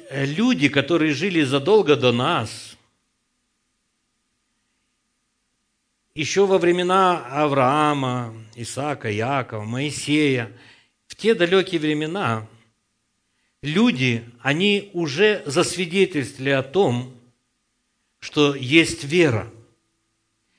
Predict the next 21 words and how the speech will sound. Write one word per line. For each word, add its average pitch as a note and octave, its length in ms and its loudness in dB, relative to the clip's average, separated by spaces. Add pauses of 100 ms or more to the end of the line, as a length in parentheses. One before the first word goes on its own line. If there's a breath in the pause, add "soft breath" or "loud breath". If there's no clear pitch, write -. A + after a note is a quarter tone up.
(140)
Я F#3 220 2
не C4 100 4
говорю G#3+ 340 6
о E3+ 60 8
вере D#3 320 6
Авраамовой, C#3+ 720 4
что C3+ 160 -6
поверил D3 460 2
Бог C3+ 340 -2
Аврааму, D3+ 600 0
и C#3+ 80 2
это C#3 240 0
вменилось C#3 480 -4
ему B2+ 140 -6
в - 40 -18
праведность. D3 400 -6 (200 loud breath)
Я G3 160 4
говорю G3+ 200 2
просто G3 420 2
о F3+ 160 0
вере. D3+ 540 2